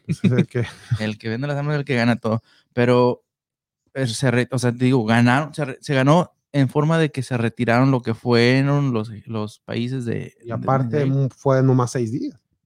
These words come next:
Speaker 2: Eh, fue seis días, pero fueron seis días sangrientos
Speaker 1: Es
Speaker 2: donde
Speaker 1: por, es
Speaker 2: mu-,
Speaker 1: por eso,
Speaker 2: murieron,
Speaker 1: por ahí te
Speaker 2: murieron
Speaker 1: digo
Speaker 2: muchas
Speaker 1: que
Speaker 2: personas
Speaker 1: es lo
Speaker 2: y
Speaker 1: que, a lo que voy, que de-, dices que ganas, o, pero todas esas pérdidas de, de familias,
Speaker 2: De
Speaker 1: de gente
Speaker 2: de vidas.
Speaker 1: inocente, imagínate.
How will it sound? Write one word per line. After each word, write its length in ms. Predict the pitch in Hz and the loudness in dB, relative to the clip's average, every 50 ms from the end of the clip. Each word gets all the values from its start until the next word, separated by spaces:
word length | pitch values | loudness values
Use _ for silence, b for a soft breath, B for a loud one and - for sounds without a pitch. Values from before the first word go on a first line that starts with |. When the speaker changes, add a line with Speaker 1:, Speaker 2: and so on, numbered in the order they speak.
| _ _ | _ _
Speaker 2:
Eh, 180 | 113 110 107 101 | -4 -2 -2 -2
fue 180 | - - 120 143 | -2 -4 -4 -4
seis 260 | - 170 175 165 143 | -2 -2 -2 -2 0
días, 320 | 139 147 170 196 208 202 | 0 2 2 2 0 0
pero 180 | - 165 151 131 | -2 -2 -2 0
fueron 260 | 120 139 135 135 131 131 | 0 0 0 0 0 -2
seis 220 | - 143 139 135 | -4 -6 -4 -2
días 180 | 151 151 143 139 | -2 -2 -2 -2
sangrientos 640 | - 117 117 110 107 135 147 165 160 - 180 151 | -2 -4 -4 -2 -2 -4 -6 -6 -6 -6 -6 -4
Speaker 1:
Es 60 | 127 113 | -2 -2
Speaker 2:
donde 200 | 113 110 113 110 | 0 2 2 2
Speaker 1:
por, 100 | 104 107 | 0 0
es 40 | 110 | -2
Speaker 2:
mu-, 60 | 113 | -2
Speaker 1:
por 160 | - 127 110 110 | -2 -2 0 0
eso, 40 | |
Speaker 2:
murieron, 580 | 117 113 107 110 120 123 127 131 131 127 123 120 | 2 2 2 2 2 2 2 2 2 0 -2 -2
Speaker 1:
por 160 | - 123 120 | -4 -6 -4
ahí 120 | 123 143 135 | -2 -2 0
te 40 | 131 | 2
Speaker 2:
murieron 240 | 123 127 127 135 139 | 4 4 6 6 6
Speaker 1:
digo 100 | 143 139 | 6 4
Speaker 2:
muchas 160 | 135 156 147 | 4 2 0
Speaker 1:
que 60 | 135 117 | 0 0
Speaker 2:
personas 500 | 123 113 113 120 123 135 143 156 160 123 | -2 -2 -2 -2 -4 -4 -6 -8 -6 -6
Speaker 1:
es 60 | 131 | -4
lo 100 | 131 139 127 | -2 -2 -4
Speaker 2:
y 60 | 113 | -4
Speaker 1:
que, 60 | 123 | -4
a 160 | 117 117 123 113 | -2 -2 0 0
lo 100 | 117 113 | -2 -4
que 100 | - 107 | -4 -6
voy, 240 | 101 131 170 175 131 | -4 -2 -2 -2 -2
que 240 | - - 110 107 98 - _ _ _ _ _ _ _ _ | -4 -2 -2 -4 -4 -6 _ _ _ _ _ _ _ _
de-, 420 | 120 117 131 131 120 107 104 104 - | _ _ 0 0 0 0 -4 -8 -8
dices 300 | _ 139 143 143 151 - | _ 0 2 2 2 4
que 120 | - 143 120 | 2 2 2
ganas, 380 | 131 147 175 170 156 147 - - | 4 4 2 2 0 -2 -2 -2
o, 180 | 131 131 123 - _ | -4 -4 -4 -4 _
pero 400 | - 127 120 120 117 113 110 - _ | 0 2 2 4 2 2 0 -2 _
todas 260 | - 143 151 151 - | 0 2 2 2 2
esas 240 | 156 135 - 147 131 | 0 -2 -2 -4 -4
pérdidas 480 | - - 147 143 147 147 147 147 143 131 | -2 -2 -2 0 2 2 2 2 2 2
de, 280 | 127 120 113 110 113 - | 2 0 0 -2 -2 -2
de 140 | 113 120 - | -2 -2 0
familias, 400 | - 117 123 139 143 156 160 151 | 2 4 4 6 6 6 6 6
Speaker 2:
De 60 | 139 | 6
Speaker 1:
de 60 | 135 - | 4 4
gente 260 | - 151 - 117 - | 4 2 4 4 4
Speaker 2:
de 100 | - 151 | 6 6
vidas. 260 | 175 196 190 165 139 | 6 4 4 2 2
Speaker 1:
inocente, 340 | 135 160 208 226 202 175 160 | 2 4 4 4 2 2 2
imagínate. 340 | 147 139 139 139 131 127 | 2 2 2 0 -2 -6